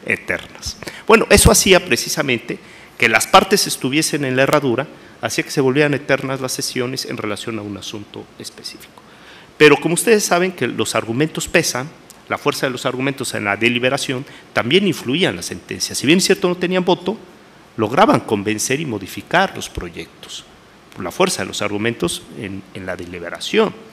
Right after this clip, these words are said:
Y luego se estaban engrosando asuntos con argumentos de los representantes de los partidos políticos,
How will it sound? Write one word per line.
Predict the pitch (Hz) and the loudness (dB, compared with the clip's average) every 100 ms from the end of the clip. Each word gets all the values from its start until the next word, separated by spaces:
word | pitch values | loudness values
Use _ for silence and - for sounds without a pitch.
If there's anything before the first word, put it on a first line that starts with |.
| - - - - - - - | -20 -20 -20 -20 -20 -14 4
Y | 165 | 6
luego | 214 254 220 | 8 8 4
se | - | 0
estaban | - 220 214 | 0 2 4
engrosando | 196 180 175 175 - 226 180 156 196 | 2 2 0 0 2 2 2 0 -4
asuntos | 131 - 220 214 - 180 - | -4 -4 -2 -4 -2 -6 -2
con | 151 147 | 0 0
argumentos | 139 147 196 220 202 | 0 0 -2 0 -2
de | |
los | 165 156 | -2 -4
representantes | - 143 151 190 190 185 | -6 -6 -4 -4 -4 -4
de | 160 | -6
los | 156 | -6
partidos | - 143 185 170 - | -8 -8 -8 -8 -8
políticos, | 175 185 208 - - - | -8 -8 -10 -16 -18 -20